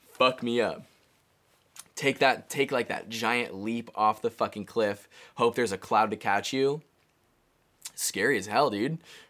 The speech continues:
But, like, go do it. Go see. Honestly, just the adrenaline rush of changing your life is one of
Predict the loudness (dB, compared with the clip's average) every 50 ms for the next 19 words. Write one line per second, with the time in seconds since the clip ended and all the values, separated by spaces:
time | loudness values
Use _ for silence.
0 | _ _ 0 2 2 4 2 0 -2 -6 _ _ _ _ _ _ -16 -10 -6 -6
1 | -6 -6 -4 -4 -2 0 0 0 0 2 4 6 6 6 6 4 0 -10 -6 0
2 | 2 2 2 2 0 -2 -4 -6 -6 -8 -10 -8 -2 0 0 0 0 -2 -4 -4
3 | -6 -6 -8 -10 -8 -6 -6 -6 -4 -2 0 0 0 0 -2 -4 -2 0 0 0
4 | 0 0 0 0 0 2 2 2 2 0 -2 -2 -2 -2 -2 -2 -4 -2 -2 -2
5 | -2 -4 -4 -4 -4 -4 -4 -2 -2 -2 -2 -2 -6 -16 -20 -20 -20 -16 -8 -6
6 | -4 -4 -4 -4 -2 -2 0 0 0 -2 -2 -6 -12 -20 -20